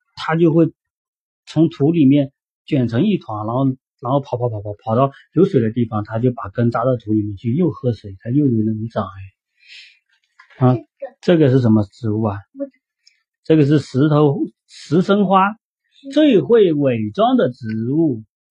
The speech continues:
Speaker 1: 石生花是一种原产于非洲南部的多肉植物，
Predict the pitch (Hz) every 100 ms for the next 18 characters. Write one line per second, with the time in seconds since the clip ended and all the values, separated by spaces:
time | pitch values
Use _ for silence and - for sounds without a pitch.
0 | _ _ _ _ _ _ _ _ _ -
1 | - 202 214 226 220 226 208 220 202 160
2 | 139 123 123 _ _ - 139 185 196 135
3 | 127 160 - 202 202 208 202 113 104 151
4 | 202 147 147 - 214 214 240 156 110 104
5 | 113 110